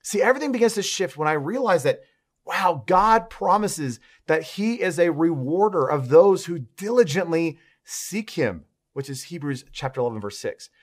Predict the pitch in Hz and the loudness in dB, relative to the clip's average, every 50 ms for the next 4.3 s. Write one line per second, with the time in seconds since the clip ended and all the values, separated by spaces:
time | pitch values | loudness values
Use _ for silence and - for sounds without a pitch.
0 | _ _ _ - - 208 247 - 311 - - 208 208 226 180 202 190 175 - 175 | _ _ _ -10 0 2 2 2 2 0 -2 -2 -2 -2 0 2 0 2 2 4
1 | 180 175 - - 170 147 123 - 202 214 220 208 190 180 196 190 170 196 202 196 | 2 2 2 0 -4 -6 -4 -4 -2 0 0 2 2 2 2 2 0 0 -4 -2
2 | 196 175 143 120 113 - 196 196 202 202 151 143 190 185 180 175 170 175 - - | -4 -6 -6 -6 0 2 2 4 4 2 2 2 -2 -2 -2 -4 -4 -4 -8 -10
3 | - 180 196 185 196 190 190 180 175 - 185 175 170 175 175 151 160 165 165 165 | -8 -8 -8 -8 -8 -8 -8 -8 -8 -8 -4 -4 -4 -4 -2 0 2 2 4 6
4 | 165 156 156 156 - | 6 4 4 2 -2